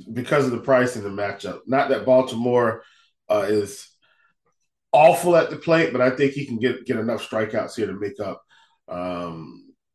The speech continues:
for a little, a little bit of his lack of upside in a regular situation.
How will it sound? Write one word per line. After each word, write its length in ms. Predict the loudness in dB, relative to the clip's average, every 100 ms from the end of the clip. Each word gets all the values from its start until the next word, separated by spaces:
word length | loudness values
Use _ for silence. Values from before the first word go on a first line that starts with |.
| _ -14
for 340 | -14 -8 -2
a 60 | -2
little, 320 | -2 -6 -8
a 260 | -6 -4
little 240 | 0 2 2
bit 140 | 2
of 100 | 0
his 180 | -2 -2
lack 280 | -2 -2 -2
of 100 | -6
upside 380 | -6 -6 -6 -6
in 100 | -8
a 80 |
regular 300 | -10 -10 -12
situation. 640 | -14 -20 -20 -20 -20 -20